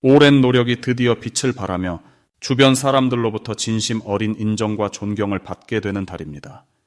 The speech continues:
그동안 쌓아온 경험과 지혜가 빛나는 순간이 찾아오면서 자녀나 가까운 이들과의 관계도 한층 더 따뜻해질 거예요. 하지만 이렇게 좋은 흐름 속에서도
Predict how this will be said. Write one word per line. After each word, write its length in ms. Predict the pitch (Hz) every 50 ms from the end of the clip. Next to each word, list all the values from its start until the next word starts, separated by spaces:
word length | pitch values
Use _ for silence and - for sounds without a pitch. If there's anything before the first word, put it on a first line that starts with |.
| _ _ _
그동안 440 | - 135 123 131 123 120 120 117
쌓아온 580 | 113 - - 151 156 156 156 147 139 135 127 120
경험과 500 | 123 - 113 110 117 113 113 107 107 101
지혜가 440 | - - - 107 107 113 107 110 104
빛나는 500 | - - 110 110 110 113 110 110 107 101
순간이 420 | - - 147 147 143 135 123 113
찾아오면서 840 | 104 - - 110 107 98 92 90 90 87 85 - - 90 87 87 - _ _ _ _ _ _
자녀나 460 | - - 101 104 113 117 117 117 113
가까운 480 | - - 113 - - 117 110 110 107 110 -
이들과의 520 | 110 104 101 113 110 104 110 101 98 95
관계도 400 | - - 95 92 90 90 85 85
한층 380 | - - 131 127 123 131 120 107
더 200 | - - - 92
따뜻해질 760 | - - 101 98 - - 107 - - - - 101 87 87 82 -
거예요. 440 | - 82 78 76 76 76 78 - _ _ _ _ _ _ _
하지만 460 | - - 147 143 151 139 135 127 123
이렇게 300 | - 113 120 120 - 120
좋은 340 | 107 - - 110 120 127 127
흐름 240 | 120 131 131 123 117
속에서도 600 | 113 - 107 104 98 - 92 80 85 82 82 -